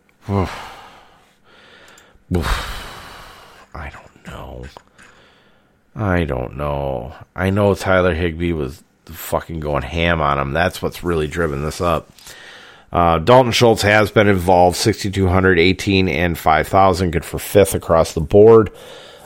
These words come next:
Um, but San Francisco is still, even though they got blown away by Tyler Higbee,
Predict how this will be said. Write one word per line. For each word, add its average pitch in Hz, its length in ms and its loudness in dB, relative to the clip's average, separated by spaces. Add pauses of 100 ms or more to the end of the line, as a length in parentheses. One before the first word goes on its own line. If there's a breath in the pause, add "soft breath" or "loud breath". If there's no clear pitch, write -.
(100)
Um, 78 400 -2
but - 280 -6
San 123 220 2
Francisco 123 440 2
is 92 100 4
still, 110 640 2 (260)
even 120 340 4
though 113 160 6
they 101 140 4
got 87 160 2
blown 156 920 2
away 131 320 8
by 98 160 6
Tyler 95 360 4
Higbee, 87 480 2